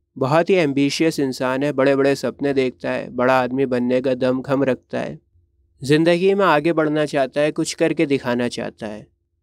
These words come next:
राम निहाल एजुकेटेड भी है और भावुक भी बहुत ज़्यादा है।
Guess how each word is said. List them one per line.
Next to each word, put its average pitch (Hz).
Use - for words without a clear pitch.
राम 143
निहाल 170
एजुकेटेड 147
भी 151
है 156
और 147
भावुक 139
भी 160
बहुत 123
ज़्यादा 107
है। 104